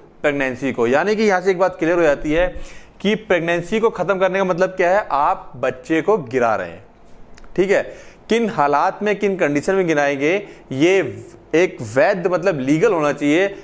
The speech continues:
otherwise केस हो जाता है, ठीक है ना। बच्चा गिराना गैर कानूनी है, अपनी इंडिया में बच्चे को आप गिरा नहीं सकते हैं। तो किन कंडीशन में आप बच्चे को गिरा सकते हैं, किन कंडीशन में बच्चे को आप टर्मिनेट कर सकते हैं, termination of pregnancy, प्रेगनेंसी को खत्म कर सकते हैं,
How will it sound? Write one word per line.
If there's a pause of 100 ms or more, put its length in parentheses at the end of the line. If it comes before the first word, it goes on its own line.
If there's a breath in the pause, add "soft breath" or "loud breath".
(140 loud breath)
otherwise (160)
केस
हो
जाता
है, (880 loud breath)
ठीक
है
ना।
बच्चा
गिराना (300)
गैर
कानूनी
है,
अपनी
इंडिया
में (280 loud breath)
बच्चे
को
आप
गिरा
नहीं
सकते
हैं। (300 loud breath)
तो
किन
कंडीशन
में
आप
बच्चे
को
गिरा
सकते
हैं, (320 loud breath)
किन
कंडीशन
में
बच्चे
को
आप
टर्मिनेट
कर
सकते
हैं,
termination
of
pregnancy,
प्रेगनेंसी
को
खत्म
कर
सकते
हैं,